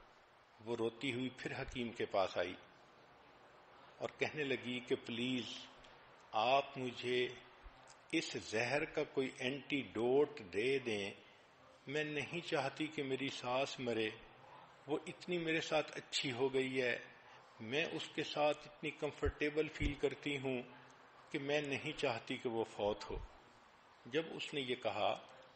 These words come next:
तब हकीम साहब ने बताया कि "बहुत अच्छा,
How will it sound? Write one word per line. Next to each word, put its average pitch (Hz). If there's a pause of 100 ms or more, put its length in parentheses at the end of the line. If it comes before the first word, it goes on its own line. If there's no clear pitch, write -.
(540)
तब 160
हकीम 135
साहब 120
ने 110
बताया 95 (920)
कि 123
"बहुत 110
अच्छा, -